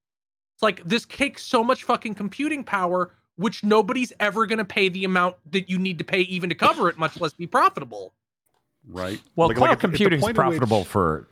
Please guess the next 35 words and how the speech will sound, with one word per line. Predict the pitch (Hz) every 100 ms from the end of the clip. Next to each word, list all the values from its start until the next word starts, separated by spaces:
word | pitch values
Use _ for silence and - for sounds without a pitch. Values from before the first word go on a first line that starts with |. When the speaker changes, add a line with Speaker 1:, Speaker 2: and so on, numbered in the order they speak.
| -
Speaker 3:
Amazon, | 123 123 95 80 80 76 76
but | 92 82 73 -
this | 120 -
is | 117 87 - _ -
ten | - 160
tiers | 131 156 123
Speaker 1:
I | 214
mean, | 214
I | 208
mean, | 214 190
Speaker 3:
worse | 190
Speaker 1:
I | 226
mean, | 214 143
Speaker 3:
than |
Speaker 1:
cloud | 226 196 175
Speaker 3:
that. |
Speaker 1:
computing | 180 - 196 170
in | 160
the |
sense | 147 170 151
of, | 143
like, | 135
gaming | 131 127 107 98 101
and, | 131 131
like, | 127 117
Speaker 3:
Oh, | 170 180 156 127 101
yeah, | 90
Speaker 1:
it's | 78
Speaker 3:
yeah, | -
Speaker 1:
an |
Speaker 3:
yeah. | 185 170
Speaker 1:
aspect | 160 - 185 -
of | 147
your | 147
game. | 135 139 120